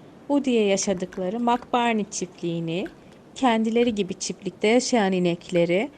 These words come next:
atları ve tavukları anlattılar. Mart ayında yağmur ve rüzgar hiç dinmeyecek gibiydi.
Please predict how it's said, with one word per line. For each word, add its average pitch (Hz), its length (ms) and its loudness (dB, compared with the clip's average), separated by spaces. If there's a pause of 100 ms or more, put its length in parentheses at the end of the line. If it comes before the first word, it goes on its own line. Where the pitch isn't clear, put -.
(280)
atları 190 540 -2
ve 254 160 0
tavukları 247 580 2
anlattılar. 180 1040 -4 (840)
Mart 330 400 2
ayında 190 460 4
yağmur 208 500 2
ve 247 120 6
rüzgar 180 520 -2 (380)
hiç 320 280 -2
dinmeyecek 233 760 4
gibiydi. 180 520 -2